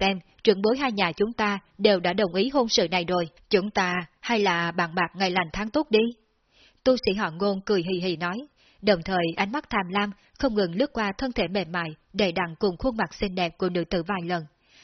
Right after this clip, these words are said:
Tuy nhiên, khi hắn nhìn thấy Hàng Lập ở phía sau, thì không nhìn được ngẩn người ra, sau đó ánh mắt lóe lên vài vẻ âm hàn. Mộ Phái Linh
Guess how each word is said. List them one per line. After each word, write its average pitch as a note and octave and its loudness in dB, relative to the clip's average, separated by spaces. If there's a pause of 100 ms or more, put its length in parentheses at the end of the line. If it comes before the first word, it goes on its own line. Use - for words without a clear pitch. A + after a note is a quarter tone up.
(220)
Tuy G#3 6
nhiên, G3 0 (300)
khi A3 0
hắn G3 -4
nhìn A3+ 0
thấy A3 -4
Hàng F3 -4
Lập F3+ -2
ở E3 -2
phía A#3 -4
sau, G3+ -4 (320)
thì G3+ 4
không B3 -4
nhìn F#3 -2
được F3 -2
ngẩn F3+ -2
người F#3 0
ra, F#3+ -4 (380)
sau F#3+ 0
đó F3 0 (120)
ánh G3 -2
mắt C4 -4
lóe G3 2 (100)
lên F#3+ -4
vài F3 -2
vẻ E3+ -2
âm A3+ 0
hàn. F#3 -4 (680)
Mộ G3 2
Phái G3+ -4
Linh G3+ -2